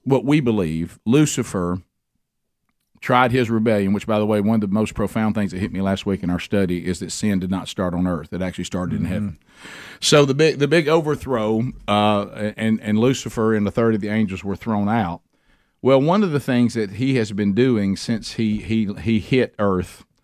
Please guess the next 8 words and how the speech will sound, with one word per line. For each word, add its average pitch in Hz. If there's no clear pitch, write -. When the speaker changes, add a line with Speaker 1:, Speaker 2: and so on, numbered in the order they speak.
Speaker 1:
was 107
to 113
exterminate 98
the 90
Jews. 78
He 117
hates 104
them -